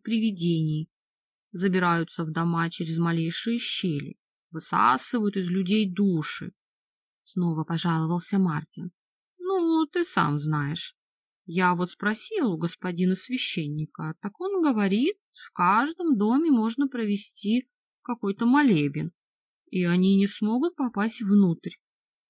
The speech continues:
«Можно, можно», кивнул Бажен. «Но, простите великодушно, я давно этим не занимался,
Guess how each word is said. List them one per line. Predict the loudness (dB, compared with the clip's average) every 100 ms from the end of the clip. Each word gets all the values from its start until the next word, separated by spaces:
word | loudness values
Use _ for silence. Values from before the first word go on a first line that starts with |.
| _ _
«Можно, | 2 6 6 4 0 -2 -4
можно», | 2 4 4 2 -2 -6 -8 _ _ _
кивнул | 0 2 2 2
Бажен. | 0 -2 -4 -10 _ _ _ -4
«Но, | 2 4 4 2 0
простите | -2 -2 -2 2 2 2 0
великодушно, | 0 2 0 0 -4 -2 -4
я | -2 0 2 2
давно | 0 2 4 2
этим | 2 2
не | 4
занимался, | 4 4 4 0 -4 -6